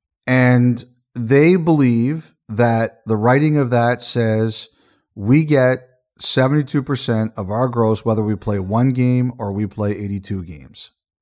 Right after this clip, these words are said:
one or the other. That's it. Now, at some point, the league has gone to the players and said, "We're gonna have to talk about this." And so the players know it's coming.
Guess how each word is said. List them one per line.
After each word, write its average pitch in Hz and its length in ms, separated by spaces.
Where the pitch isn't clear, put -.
one 104 220
or 110 40
the 104 160
other. 82 320
That's 98 240
it. 90 200
Now, 127 220
at 127 100
some 165 360
point, 139 420
the 120 80
league 127 280
has 131 120
gone 123 240
to 120 60
the 113 100
players 110 400
and 107 100
said, 101 260
"We're 104 140
gonna 113 200
have 113 180
to 113 80
talk 101 320
about 82 300
this." - 420
And 110 100
so 120 140
the 107 100
players 131 440
know 120 260
it's 110 140
coming. 95 400